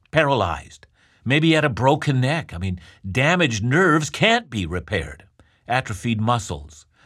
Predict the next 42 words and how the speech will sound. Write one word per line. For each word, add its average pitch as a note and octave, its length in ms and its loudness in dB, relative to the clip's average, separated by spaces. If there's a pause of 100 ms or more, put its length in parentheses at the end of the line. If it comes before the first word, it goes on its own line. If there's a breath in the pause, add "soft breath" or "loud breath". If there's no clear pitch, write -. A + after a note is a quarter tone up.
(140)
a A2 80 -8
ruined B2+ 320 0
human A2 280 -2
body. G#2 520 -4 (640)
And A2+ 100 -2
Jesus F3+ 300 0
says F3+ 220 0
to G#2 120 -4
him, G#2 220 0
"Your B2+ 140 0
sins F3+ 560 -2
are A#2+ 100 -4
forgiven." A#2 540 -6
I F2+ 80 -4
mean, F#2+ 220 -4 (200 soft breath)
they're G3+ 160 2
stunned. G3+ 580 0 (540)
He's F3+ 180 -10
acting G#3+ 280 -4
like G#2 180 -2
God. G3 360 -4 (420)
So C#3+ 160 0
Jesus D#3 380 0
says, C3 300 2 (160 loud breath)
"Which G#3 220 2
is E3+ 160 4
easier, G3 420 -2 (300 loud breath)
to B2+ 100 -6
say, C3 200 2
'Rise B2 360 2
and G#2+ 140 0
walk,' A#2+ 400 -2
or B2 100 0
that B2+ 160 0
your C3 160 -2
sins B2+ 440 -2
are A#2+ 60 -4
forgiven?" G#2 540 -6 (400 soft breath)
And B2+ 200 0
by G3 160 -2
the D#3 100 -4
way, F2 400 -4